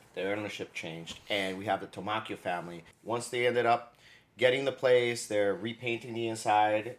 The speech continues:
giving it a bit of a facelift. They're still offering the same delicious food, the delicious meals. Prices haven't gone skyrocketed up or anything like that. They're trying to keep it as O G as possible. And they extended their hours.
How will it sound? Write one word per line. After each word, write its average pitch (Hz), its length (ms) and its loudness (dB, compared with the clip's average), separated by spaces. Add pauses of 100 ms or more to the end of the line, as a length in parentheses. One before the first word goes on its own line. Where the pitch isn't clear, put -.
giving 107 220 -4
it 113 80 0
a 110 40 -4
bit 110 140 -4
of 113 80 -2
a 113 60 -4
facelift. 104 640 -2 (260)
They're 123 80 -6
still 143 240 4
offering 131 400 6
the 120 60 -4
same 127 280 -2
delicious 127 380 -2
food, 120 400 -8
the 107 80 -4
delicious 117 460 -4
meals. 113 520 0 (420)
Prices 127 460 8
haven't 120 320 2
gone 120 340 4 (160)
skyrocketed 113 760 2
up 110 240 4
or 117 120 2
anything 110 360 -4
like 110 180 -2
that. 104 340 2 (200)
They're 117 100 -6
trying 110 220 -4
to 110 60 -6
keep 110 240 -10
it 113 100 0
as 104 240 -2 (140)
O 127 180 0
G 123 200 -6
as 117 80 -4
possible. 95 600 -4 (840)
And 147 460 6
they 147 120 4
extended 139 420 2
their 139 120 6
hours. 131 440 4